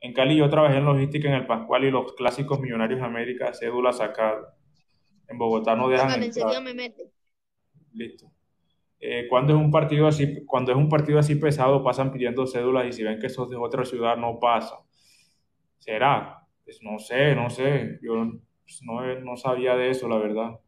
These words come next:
Speaker 1: No sabía de eso. Oye, parce, una pregunta. Tatay es zurdo.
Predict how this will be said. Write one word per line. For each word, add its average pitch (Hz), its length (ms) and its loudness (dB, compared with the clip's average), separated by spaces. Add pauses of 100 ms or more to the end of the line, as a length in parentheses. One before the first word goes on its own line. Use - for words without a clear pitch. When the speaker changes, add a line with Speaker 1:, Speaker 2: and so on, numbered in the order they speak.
(680)
Speaker 1:
No 107 100 -20
sabía 110 380 -2
de 113 100 0
eso. 113 180 -10 (580)
Oye, 139 160 2
parce, 139 240 0
una 131 180 0
pregunta. 147 420 2 (840)
Tatay 139 400 0
es 151 140 2
zurdo. 117 540 -2